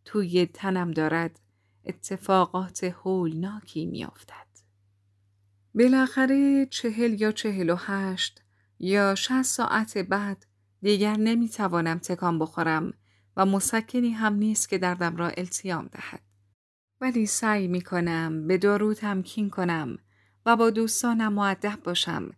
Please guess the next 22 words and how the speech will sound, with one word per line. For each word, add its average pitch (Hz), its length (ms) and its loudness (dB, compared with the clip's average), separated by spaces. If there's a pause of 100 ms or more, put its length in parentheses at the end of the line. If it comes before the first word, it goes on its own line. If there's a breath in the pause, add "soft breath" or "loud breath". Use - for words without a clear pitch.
(320)
تا 202 220 4
بلکه 190 460 0
مرهمی 196 640 -2
بر 185 180 -4
دردم 175 460 -8
شود. - 400 -10 (720)
کسی 285 400 4
گفته 214 400 4
بود 202 340 0
انتخاب 226 720 0
شیمی 208 380 0
درمانی 175 600 0
مثل 180 420 0
آن 175 180 0
است 165 320 -2
که 175 100 0
وقتی 165 640 2 (280 soft breath)
تفنگ 240 520 4
روی 190 240 2
سرت 190 480 -2
گذاشته 170 520 -2
اند، 175 460 0